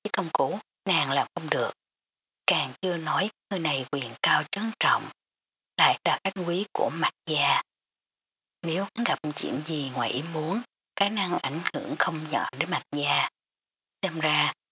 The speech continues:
chỉ có thể kéo thêm phần đại lễ này đi tìm chỗ trú rồi tính tiếp. Trầm Thiên Hạ cắn răng cố trụ, hai đùi dũng lực, run rẩy bước, nửa bước đều không đi một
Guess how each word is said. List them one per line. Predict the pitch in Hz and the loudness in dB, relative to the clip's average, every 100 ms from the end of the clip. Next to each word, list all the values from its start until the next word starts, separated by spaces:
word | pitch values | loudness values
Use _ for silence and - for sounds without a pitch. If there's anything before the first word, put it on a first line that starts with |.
| - | -4
chỉ | 147 - | 0 2
có | 226 | 2
thể | 170 113 - | 2 2 2
kéo | 156 156 214 - | 2 2 0 0
thêm | 165 156 - | -2 0 0
phần | 143 120 123 | 0 0 -2
đại | - 117 | 0 0
lễ | - 143 175 | 0 0 2
này | 160 135 - _ | 2 2 0 _
đi | 202 | -2
tìm | 185 165 131 120 | 0 0 -2 -2
chỗ | - 156 - | -2 0 0
trú | 151 196 - | 2 2 2
rồi | 147 120 | 0 0
tính | - 131 - | -4 -4 -2
tiếp. | 151 190 - _ _ _ _ _ _ _ _ _ - | 0 0 -2 _ _ _ _ _ _ _ _ _ -2
Trầm | 175 151 131 | 0 0 0
Thiên | - 123 | 0 0
Hạ | 82 143 - _ _ | 2 0 -2 _ _
cắn | 202 220 | -4 0
răng | 180 147 | 0 0
cố | - 143 202 - | 0 0 -2 -2
trụ, | 139 - - _ _ - | -2 -2 -6 _ _ -2
hai | 220 | 0
đùi | 165 151 | 0 -2
dũng | 135 135 139 160 | -2 -4 -4 -2
lực, | 131 - _ _ - | -2 -4 _ _ -6
run | 196 190 | -4 0
rẩy | 139 - 135 | 0 0 -2
bước, | 156 190 240 _ _ | 0 0 -4 _ _
nửa | 143 - | -4 0
bước | 170 214 - - | -2 -2 -6 -4
đều | 180 147 - | -2 -2 -2
không | 170 160 156 | -2 0 0
đi | 165 156 | 2 2
một | 147 | 0